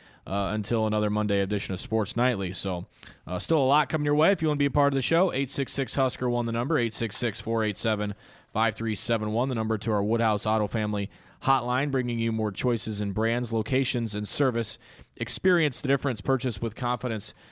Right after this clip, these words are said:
This is Woodhouse. All right, boys. Well, let's go ahead and, and, and jump into some Choices Treatment Center Big Ten picks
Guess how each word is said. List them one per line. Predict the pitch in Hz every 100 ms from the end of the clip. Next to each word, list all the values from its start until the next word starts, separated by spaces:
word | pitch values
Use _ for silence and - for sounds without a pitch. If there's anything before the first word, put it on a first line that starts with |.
| - - 92
This | 113 110
is | 110 98 90
Woodhouse. | 104 110 101 92
All | 127
right, | 151 143
boys. | 123 139 135 120
Well, | 135 135 127 - _ - _ _
let's | 131 -
go | 160 156
ahead | 147
and, |
and, | 127 127
and | 123 127
jump | 147 151 147
into | 143
some | 127 120
Choices | - 156 156 139 123
Treatment | - 156 139 131
Center | - 147 139 113
Big | 147 139
Ten | - 143 117
picks | - 160 135 -